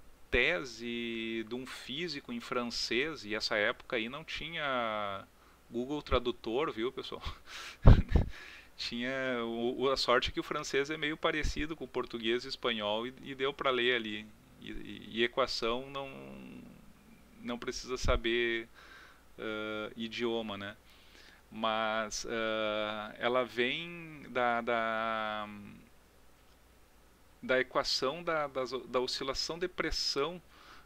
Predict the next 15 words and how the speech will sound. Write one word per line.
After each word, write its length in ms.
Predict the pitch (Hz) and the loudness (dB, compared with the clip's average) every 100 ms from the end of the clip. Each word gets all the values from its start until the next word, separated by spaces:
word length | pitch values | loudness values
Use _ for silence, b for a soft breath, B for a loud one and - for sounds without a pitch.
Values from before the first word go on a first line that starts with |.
| - | -12
ãh, 1160 | 113 113 113 113 110 113 110 110 110 110 113 117 | -6 -2 -2 0 0 -2 -2 -4 -8 -10 -12 -6
pela 200 | - 123 | 0 2
equação 440 | 131 139 - 139 151 | 4 2 0 -2 -2
de 140 | 156 | 0
onda 280 | 131 160 185 | 0 0 -4
acústica 580 | - - 147 175 - 160 | -4 -6 -2 -2 -2 -4
simplificada 800 | - 160 160 - - 151 170 170 | -8 -10 -10 -12 0 4 4 0
no 140 | 160 | -6
domínio 340 | 151 147 147 147 | -8 -8 -8 -10
do 80 | 147 | -12
tempo, 480 | - 135 139 - | 0 2 2 -2
que 160 | - - | -8 -2
é 40 | |
esse 280 | 113 127 - | 0 0 -4
divergente 1500 | 117 123 131 123 104 107 120 147 - - 123 107 101 101 101 | -8 -4 0 0 0 0 0 0 -6 -2 0 -2 -6 -10 -12